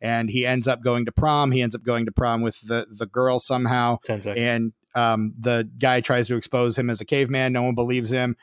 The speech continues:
Speaker 1: They beat him up. Uh, they dance, and everyone goes back to the pool party, and the cave woman thaws out too.
Speaker 2: And that's time.
Speaker 1: I mean, th-, this, this movie has nothing in the way of plot. It is,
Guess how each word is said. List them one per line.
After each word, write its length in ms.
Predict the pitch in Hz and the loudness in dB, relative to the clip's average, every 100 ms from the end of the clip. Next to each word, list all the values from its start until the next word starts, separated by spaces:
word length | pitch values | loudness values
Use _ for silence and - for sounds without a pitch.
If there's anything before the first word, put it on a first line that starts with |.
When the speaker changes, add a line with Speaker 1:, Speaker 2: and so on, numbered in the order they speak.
| - _ | -16 _
Speaker 1:
They 80 | 117 | -4
beat 220 | 110 143 | 0 2
him 100 | 143 | 4
up. 320 | 139 135 - - | 4 2 0 -2
Uh, 260 | 127 120 117 | 2 2 2
they 100 | 117 | 0
dance, 440 | 127 131 127 - | 0 2 0 -2
and 160 | 123 123 | -2 -2
everyone 220 | 127 123 | 0 0
goes 140 | 117 | 0
back 200 | 117 120 | 0 -2
to 80 | 123 | -2
the 60 | 117 | 0
pool 180 | 160 | 0
party, 380 | - 151 143 143 | 2 2 2 0
and 380 | 131 131 127 117 | 0 0 0 0
the 260 | 127 123 - - | 0 0 -2 -4
cave 200 | 143 120 | -2 0
woman 260 | 123 120 110 | 0 -2 0
thaws 220 | 113 107 | -2 -2
out 160 | 110 | -6
too. 180 | - 98 _ _ _ _ _ _ _ _ _ _ _ _ _ _ _ _ _ - | -10 -20 _ _ _ _ _ _ _ _ _ _ _ _ _ _ _ _ _ -4
Speaker 2:
And 300 | 147 170 165 | 0 0 2
that's 260 | 160 160 | 0 0
time. 1300 | - 143 143 139 123 113 107 101 98 95 92 92 90 87 _ _ _ _ _ _ - | -2 0 2 2 0 -2 -4 -4 -4 -6 -8 -12 -16 -18 _ _ _ _ _ _ -2
Speaker 1:
I 60 | |
mean, 140 | 151 165 | 0 2
th-, 220 | 170 160 - | 0 -2 -8
this, 380 | 185 175 185 - | -12 -2 -2 0
this 220 | 190 175 | 0 2
movie 240 | 170 180 156 | 4 4 4
has 220 | 147 131 | 2 0
nothing 540 | 135 120 - 110 101 | 0 -2 -4 -8 -8
in 140 | 104 120 | -8 -6
the 80 | 120 | -4
way 160 | 117 | -4
of 140 | 110 - | -4 -2
plot. 380 | 120 113 110 139 | 2 2 0 0
It 140 | 147 | 2
is, 240 | 143 131 | 2 0